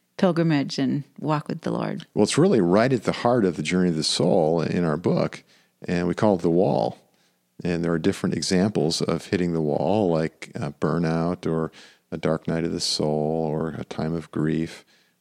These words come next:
Speaker 2: But a major example of the wall is a faith crisis. And that's what deconstructing faith is. It's when you've, you've grown up, uh, or come along for s-, a number of years in a,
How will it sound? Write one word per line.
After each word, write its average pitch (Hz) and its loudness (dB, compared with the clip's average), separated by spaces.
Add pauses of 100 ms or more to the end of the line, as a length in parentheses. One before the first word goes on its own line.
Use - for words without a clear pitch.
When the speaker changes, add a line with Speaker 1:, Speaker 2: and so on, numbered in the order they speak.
(100)
Speaker 2:
But 82 -2
a - 0
major 95 2
example 90 -2
of 78 -2
the 80 -2
wall 76 0
is 87 -2
a 92 -2
faith 139 0
crisis. - -4 (240)
And 82 -4
that's - -4
what 87 0 (340)
deconstructing 82 -4 (540)
faith 95 2
is. 123 2
It's - -4
when 87 0
you've, 85 -2
you've 80 -2 (420)
grown 101 4
up, 107 2 (380)
uh, - -14 (220)
or - -4
come 98 -2
along 92 2
for - -6
s-, - -4
a 98 -4
number 87 -2
of 82 -4
years 92 -2
in 87 -2
a, 82 -2